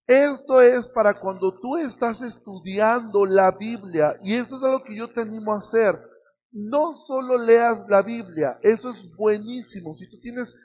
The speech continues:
un hábito de leer toda la Biblia en un año, eso está increíble, y síguelo haciendo. Pero aparte de eso, aunque te tardes, es, mira, es mejor que tú leas la Biblia cada dos o tres años, y que digas, "En el año logré estudiar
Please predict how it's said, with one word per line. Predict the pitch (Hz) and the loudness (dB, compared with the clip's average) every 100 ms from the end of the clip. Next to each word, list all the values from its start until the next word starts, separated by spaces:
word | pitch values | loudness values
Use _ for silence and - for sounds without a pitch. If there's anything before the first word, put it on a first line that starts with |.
| _ _ _ _ _ | _ _ _ _ _
un | 208 226 | -8 4
hábito | 240 240 226 214 | 4 4 2 2
de | 196 | 6
leer | 202 214 | 6 4
toda | 214 220 | 2 4
la | 196 | 4
Biblia | 220 220 | 4 0
en | 214 | 0
un | 214 | -2
año, | 220 240 254 | -2 -2 -4
eso | 247 247 | -6 -6
está | 262 | -10
increíble, | 247 226 220 180 143 - _ | -4 -2 -2 -4 -8 -10 _
y | 208 | -10
síguelo | 196 247 262 226 | -6 -6 -2 -4
haciendo. | - 226 180 127 - _ _ _ _ _ _ - | -2 -4 -4 -12 -16 _ _ _ _ _ _ 0
Pero | 262 254 | 2 4
aparte | 240 214 - 254 285 - 285 | 4 2 2 2 2 0 -4
de | 262 269 269 | -2 -2 -2
eso, | 220 - 185 180 - _ _ - | -6 -2 -2 -4 -12 _ _ 0
aunque | 220 233 254 | 0 0 -6
te | 254 | -2
tardes, | - 285 302 285 277 | 2 2 0 -4 -6
es, | 285 | -6
mira, | 294 285 | 0 2
es | 285 | 2
mejor | 311 - 277 | -6 -6 -6
que | 285 - | -4 -12
tú | 285 | -8
leas | 254 262 | 4 4
la | 247 | 4
Biblia | 226 240 233 | 0 -2 -2
cada | 240 233 226 | 2 0 2
dos | 226 240 233 | 0 -2 -4
o | 226 | -8
tres | 226 220 | -8 -2
años, | 202 185 190 247 - _ _ _ _ _ _ _ - | -2 -2 -6 -16 -20 _ _ _ _ _ _ _ -6
y | 220 | -2
que | 214 | 2
digas, | 233 254 214 185 - - _ | 2 6 6 6 -2 -20 _
"En | 226 208 | 6 8
el | 214 208 233 | 2 2 4
año | 285 277 269 | 2 0 0
logré | 220 190 233 | 0 2 0
estudiar | 240 - 214 202 226 240 | 0 -6 -10 4 6 8